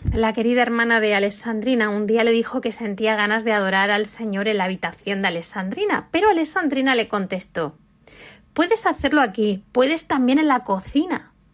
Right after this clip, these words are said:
pero hasta que tengas fuerzas,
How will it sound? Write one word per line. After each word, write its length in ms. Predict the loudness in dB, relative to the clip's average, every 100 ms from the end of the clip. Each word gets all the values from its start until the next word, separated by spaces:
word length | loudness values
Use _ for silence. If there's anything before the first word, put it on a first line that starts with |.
| _ _ -20 -20 _ _ _
pero 480 | 0 2 2 0 -4 _ _
hasta 420 | -8 -8 -4 -4
que 140 | -4 -4
tengas 540 | -2 0 0 -2 -4
fuerzas, 720 | 0 0 0 2 2 0 -6